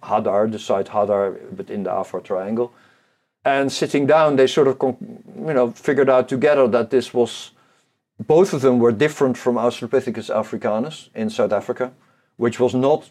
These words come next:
immediately accepted, certainly not by the South Africans, who didn't want to lose their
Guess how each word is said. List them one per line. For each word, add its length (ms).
immediately 600
accepted, 500
certainly 480
not 260
by 140
the 100
South 260
Africans, 480
who 120
didn't 280
want 160
to 160
lose 340
their 300